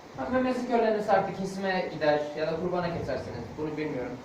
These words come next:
Bu hayvanın tek kötü tarafı o. Eğer memelerinin sütüne zarar gelirse bundan ciddi şekilde zarar edersiniz. Benim düşüncelerim böyle arkadaşlar.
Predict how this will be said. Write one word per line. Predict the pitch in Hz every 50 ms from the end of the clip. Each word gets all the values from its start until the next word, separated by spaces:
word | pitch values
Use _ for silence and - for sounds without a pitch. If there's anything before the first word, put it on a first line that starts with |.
| -
Bu | 143 151
hayvanın | 147 143 139 139 - -
tek | 151 151 -
kötü | 151 139 - -
tarafı | - 139 123 123 123 - 127
o. | 123 143 -
Eğer | 143 143 139 139
memelerinin | 139 139 139 139 131 131 127 127 123 123
sütüne | - - - 143 143 131
zarar | 127 135 131 131 127
gelirse | 127 139 143 131 - - - 151 165 170 - - - - - - - - -
bundan | 156 170 170 160 151
ciddi | 143 143 143 170 165
şekilde | - 156 151 143 139 135 131
zarar | 127 127 127 143 143 -
edersiniz. | - - - - - - - 165 - - - - - - - - - - - - - - - - - - - - - - - - - - - - - - - - - - -
Benim | 214 226 233 220
düşüncelerim | 220 214 214 214 214 220 220 214 214 208
böyle | 214 202 175
arkadaşlar. | - - - - 120 120 - - 185